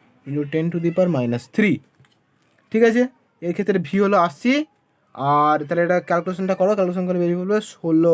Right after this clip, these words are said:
ওয়াট, ঠিক আছে? তো এটাই অ্যান্সার, ষোলো ওয়াট। তাহলে এর ক্ষেত্রে ভিআই, এর ক্ষেত্রেও তাহলে এটাও কি বলেছে, এটা বলেছে কি না, এটারও বলেছে রোধের শক্তি ব্যয়ের হার। বেশ, ওই রোধের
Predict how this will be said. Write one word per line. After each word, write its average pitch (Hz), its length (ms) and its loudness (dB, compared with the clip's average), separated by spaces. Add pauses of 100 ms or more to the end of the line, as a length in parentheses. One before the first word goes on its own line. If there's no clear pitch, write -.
ওয়াট, 107 260 -4 (1500)
ঠিক 208 180 0
আছে? 127 120 -6 (160)
তো - 100 -20
এটাই 113 180 -10
অ্যান্সার, 104 340 -14
ষোলো 107 200 -10
ওয়াট। - 180 -14 (520)
তাহলে 156 200 2
এর 185 80 2
ক্ষেত্রে 208 200 -2 (100)
ভিআই, 190 200 2 (240)
এর 214 100 2
ক্ষেত্রেও 240 340 0
তাহলে 233 200 2
এটাও 220 180 -2
কি 226 120 -6
বলেছে, 226 260 0
এটা 214 80 0 (160)
বলেছে 214 240 -2 (1120)
কি 233 100 0 (100)
না, 269 60 2 (340)
এটারও 233 260 4
বলেছে 247 240 4
রোধের 226 200 4 (100)
শক্তি - 320 -4
ব্যয়ের 190 240 2
হার। 104 220 -6 (100)
বেশ, 101 260 -10
ওই 131 100 -8
রোধের 160 240 0